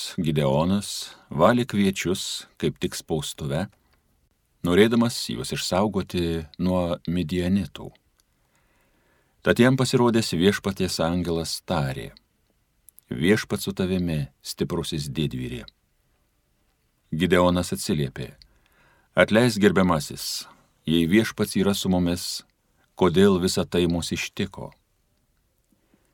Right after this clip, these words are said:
Kurgi visi jo didieji darbai, apie kuriuos mums pasakojo mūsų tėvai?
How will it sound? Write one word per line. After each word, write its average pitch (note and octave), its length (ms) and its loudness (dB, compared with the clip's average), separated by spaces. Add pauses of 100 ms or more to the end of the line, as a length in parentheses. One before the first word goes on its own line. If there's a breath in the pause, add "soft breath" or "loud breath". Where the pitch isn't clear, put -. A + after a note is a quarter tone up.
(240)
Kurgi G#2+ 320 6
visi G#2+ 300 4
jo G2+ 100 8
didieji F#2+ 480 4
darbai, E2+ 640 0 (420)
apie E2+ 160 -2
kuriuos G2 460 0
mums F#2 180 -2
pasakojo D#2+ 1040 -2
mūsų D2 400 -4
tėvai? D#2 560 -6